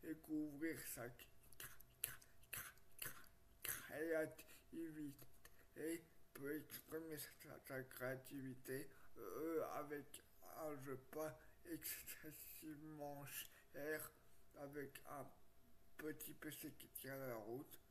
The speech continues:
et c'est bon. Bon, bah, voilà, c'était tout pour cette vidéo où je donnais mon avis sur un jeu. Je vous dis à bientôt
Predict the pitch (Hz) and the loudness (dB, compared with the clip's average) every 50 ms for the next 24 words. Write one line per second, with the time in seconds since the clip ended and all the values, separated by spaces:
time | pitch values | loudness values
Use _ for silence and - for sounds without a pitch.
0 | - - - - - - - - - 147 143 139 139 135 131 - - - - - | -18 -18 -18 -18 -20 -20 -16 -8 -4 -2 0 2 2 2 2 0 -2 -4 -6 -6
1 | - 123 113 113 117 120 147 - - - - - - - - - - 175 185 185 | -4 -4 -4 -4 -4 -6 -8 -8 -10 -12 -10 -10 -10 -10 -8 2 4 4 6 8
2 | 185 175 165 156 147 131 120 123 135 131 - - - - - - - - 156 147 | 6 6 6 6 4 4 4 4 2 2 -2 -8 -8 -10 -10 -10 -6 -6 -6 -4
3 | - 139 135 - - - 170 - - 160 156 131 - - - 156 147 - - - | -4 -4 -4 -2 4 6 6 6 6 4 2 2 2 2 2 2 2 0 -4 -12
4 | - - - - - - - - - - - - - - - - - - - - | -14 -14 -10 -8 -8 -8 -8 -10 -12 -10 -8 -6 -6 -8 -8 -12 -14 -14 -14 -14
5 | - - - 123 156 156 151 156 160 151 143 170 170 170 170 170 165 151 120 - | -12 -12 -8 -8 -6 -4 -2 -2 -2 4 6 6 8 8 8 8 8 6 4 2
6 | - 127 139 147 143 139 143 131 127 139 151 156 160 165 160 160 156 160 156 156 | 0 -2 -2 -2 -2 0 0 0 0 0 0 0 0 0 0 0 0 0 2 2
7 | 147 139 135 147 143 147 - 156 127 - - - - 156 143 135 127 135 135 139 | 2 2 0 2 2 2 2 2 -2 -4 -6 -4 -2 -2 0 -2 0 0 0 0
8 | 175 - - - - - - - - 160 147 139 139 - 107 113 - - 143 156 | 0 -2 -6 -10 -10 -10 -10 -10 -10 -8 -8 -8 -6 -4 -4 -4 -2 0 0 -2
9 | 147 139 160 156 156 151 - - 160 156 | -2 0 0 0 0 0 2 2 0 0